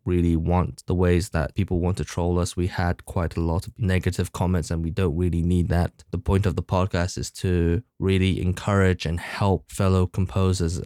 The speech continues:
in this community. So we be mainly focusing on strengthening and redesigning the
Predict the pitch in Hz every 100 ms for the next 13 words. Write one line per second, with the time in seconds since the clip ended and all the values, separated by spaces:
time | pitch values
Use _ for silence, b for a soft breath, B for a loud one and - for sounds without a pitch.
0 | - 98 92 87 - 92 95 95 85 -
1 | 57 - - - 90 90 90 87 98 -
2 | 98 87 95 95 87 82 - 98 101 95
3 | 90 - 92 90 - 87 80 - 73 71
4 | - - - - 107 98 92 101 90 87
5 | 85 78 - 73 78 80 78 - - 92
6 | 95 92 90 87 80 - 98 95 95 98
7 | 92 87 80